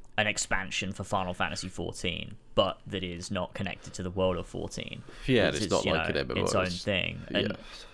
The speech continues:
Speaker 1: there's a lot of those, there's a lot of parts of that that I think are strong, like, uh, some strengths of the game. Like you said, side quests, like, a lot of people have been criticizing them, and I understand why you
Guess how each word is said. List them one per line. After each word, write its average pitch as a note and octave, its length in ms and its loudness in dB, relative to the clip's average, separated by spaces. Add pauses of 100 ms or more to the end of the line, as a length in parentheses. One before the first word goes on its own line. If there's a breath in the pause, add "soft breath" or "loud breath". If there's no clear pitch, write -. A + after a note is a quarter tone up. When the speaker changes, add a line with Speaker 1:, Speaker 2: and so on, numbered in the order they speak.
(100)
Speaker 1:
there's F#3 160 6
a G3+ 60 10
lot G3 240 10
of G#3 60 8
those, D3 260 10
there's C#3+ 200 2
a F3 40 4
lot A3 120 6
of - 60 4
parts C3+ 300 6
of B2+ 40 2
that G#2+ 120 4
that G#2 80 4
I G2+ 60 6
think A2 200 -2
are F#2 60 -2
strong, F#2+ 680 -2
like, E2 220 -4
uh, F2+ 140 2
some - 240 -4
strengths - 480 0
of F2+ 80 -8
the F2 80 -4
game. F2+ 320 2
Like F#2+ 160 2
you G2 80 -4
said, G2+ 260 6
side G#2+ 340 6
quests, - 400 2
like, G#2 140 2
a G2+ 40 0
lot G2 120 4
of F#2 60 -2
people G2 200 0
have F#2 40 -4
been F2 100 -6
criticizing F2+ 640 0
them, F2+ 140 -2
and G#2 80 2
I D3+ 80 6
understand A2 580 2
why G2 160 2
you F2+ 180 -2